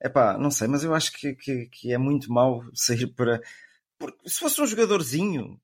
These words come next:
é, é assim, a comparação que fazes com o Talisca é interessante, porque eu, o Talisca mete sempre um ponto de interrogação. Não, quando o vi jogar no Benfica, deixou-me ali várias vezes de, de, a torcer o nariz. Pá, é, parecia bom, mas não era. Parecia mau, mas também não era. Ficava sempre na dúvida.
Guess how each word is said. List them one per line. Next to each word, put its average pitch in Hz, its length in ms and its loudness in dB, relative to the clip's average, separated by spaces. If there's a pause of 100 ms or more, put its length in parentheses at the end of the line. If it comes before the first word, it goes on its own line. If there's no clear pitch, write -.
(380)
é, 196 200 0
é - 20 2
assim, 202 260 -2
a 208 80 4
comparação 214 440 -4
que - 60 -10
fazes 196 160 0
com 185 80 -4
o - 20 -6
Talisca 165 540 0
é 151 120 0
interessante, 135 560 2 (420)
porque 139 240 2
eu, 147 380 4 (540)
o 135 160 -12
Talisca 160 340 2
mete 156 160 2
sempre 143 200 0
um 147 40 -2
ponto 143 160 0
de 143 60 4
interrogação. 123 600 2
Não, 104 280 -4 (400)
quando 165 180 0
o 170 40 -2
vi 170 140 -2
jogar 160 200 6
no 156 100 0
Benfica, 151 540 -2
deixou-me 151 420 -2
ali 143 220 -2
várias 139 540 4
vezes 139 420 -4
de, 120 220 -14 (240)
de, - 80 -4
a 139 40 0
torcer 170 260 -4
o 202 80 2
nariz. 302 340 2
Pá, - 240 -10
é, - 100 -14 (200)
parecia 196 320 2
bom, 220 320 4
mas 190 200 -2
não 165 180 2
era. 202 340 4 (640)
Parecia 190 300 0
mau, 190 220 6
mas 175 160 0
também 170 200 -2
não 147 140 2
era. 190 520 4
Ficava 190 340 -2
sempre 208 180 -4
na 180 80 2
dúvida. 120 340 -2